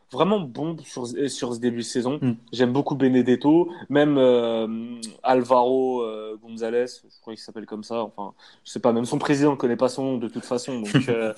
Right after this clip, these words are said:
Speaker 2: <laughs>
Speaker 1: on m'en voudra
Speaker 2: Gomez.
Speaker 1: pas. Euh, lui-même, lui, a app-, a apporté un, un certain caractère. Après, Rongier, moi, je, je suis pas assez la Ligue un pour, euh, pour juger,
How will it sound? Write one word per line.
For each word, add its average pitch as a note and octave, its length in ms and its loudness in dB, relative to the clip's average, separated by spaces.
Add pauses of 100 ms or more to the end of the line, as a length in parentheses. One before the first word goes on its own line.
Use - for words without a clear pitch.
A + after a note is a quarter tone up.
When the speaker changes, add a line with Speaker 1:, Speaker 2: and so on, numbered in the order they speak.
Speaker 2:
<laughs> - 120 -14
Speaker 1:
on A2 260 -4
m'en C#3 80 6
voudra A2+ 220 6
Speaker 2:
Gomez. - 20 4 (160)
Speaker 1:
pas. D#3+ 180 2 (460)
Euh, A#2+ 460 0 (1000)
lui-même, E3+ 440 -4 (220)
lui, C#3+ 400 -6 (160)
a D3 160 4
app-, D#3+ 140 -2 (160)
a D3 80 -2
apporté D#3 340 -2
un, F3 60 0
un C#3+ 320 -2
certain C3 360 -10
caractère. C#3 560 -2 (680)
Après, - 240 -2
Rongier, D3 440 -2
moi, D3+ 160 -4
je, A#2+ 540 -8
je A2+ 140 -10
suis - 240 -14
pas C#3+ 140 4
assez C#3 220 2
la C3 120 6
Ligue B2 240 0
un C3+ 100 -4
pour, A#2 360 2
euh, A2+ 120 4
pour B2 180 -4
juger, C#3+ 380 0